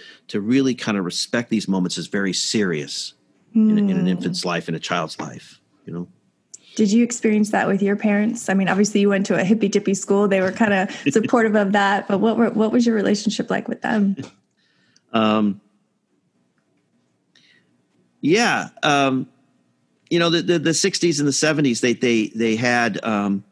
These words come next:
Speaker 1: a really good side to them, which was this creative side. And they had a really bad side of them, which was a lack of a sense of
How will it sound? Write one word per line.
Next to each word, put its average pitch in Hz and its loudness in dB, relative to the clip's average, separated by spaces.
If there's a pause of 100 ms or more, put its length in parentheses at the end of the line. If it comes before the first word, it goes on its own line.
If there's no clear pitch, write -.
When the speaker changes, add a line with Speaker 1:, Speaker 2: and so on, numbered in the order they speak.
(560)
Speaker 1:
a 110 0
really 127 2
good 117 2
side 120 0
to 139 4
them, 143 0 (500)
which - -2
was 117 2
this 110 -2
creative 107 0
side. 120 0
And 107 0
they 110 2
had 107 0
a 107 2
really 104 0 (480)
bad 113 0
side 113 0
of 110 -2
them, 107 2
which 101 -4
was 92 -2 (380)
a 104 -2
lack 104 0
of 98 -2
a 95 -4
sense - -4
of 85 -4